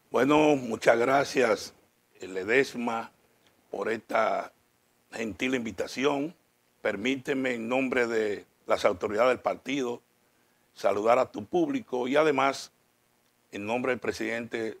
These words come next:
Fernández, el vicepresidente Rames y el secretario general Antonio Florian Peñita, darte la inmensa gracia por permitirnos utilizar marco de referencia para orientar al pueblo dominicano de cara a las elecciones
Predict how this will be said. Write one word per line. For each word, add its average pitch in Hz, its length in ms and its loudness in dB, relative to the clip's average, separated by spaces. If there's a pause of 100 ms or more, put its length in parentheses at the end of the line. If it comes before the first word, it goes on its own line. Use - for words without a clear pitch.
(380)
Fernández, 135 600 -2 (1300)
el - 80 -12
vicepresidente 107 800 -4
Rames 143 540 -2 (120)
y 110 60 -6
el 98 100 -6
secretario 104 500 0
general 123 540 0 (420)
Antonio 113 400 -6
Florian 110 360 -4
Peñita, 110 520 -10 (160)
darte 110 380 0
la 113 120 -6
inmensa 120 540 -6
gracia 120 460 -2
por 110 240 -8
permitirnos 117 640 -6
utilizar 107 600 2 (540)
marco 127 420 0
de 123 80 2
referencia 113 680 -2
para 107 280 0
orientar 107 440 0
al 113 120 -6
pueblo 127 300 2
dominicano 117 680 -4 (360)
de 180 140 -6
cara 131 240 6
a 120 40 2
las 107 140 0
elecciones 107 720 -4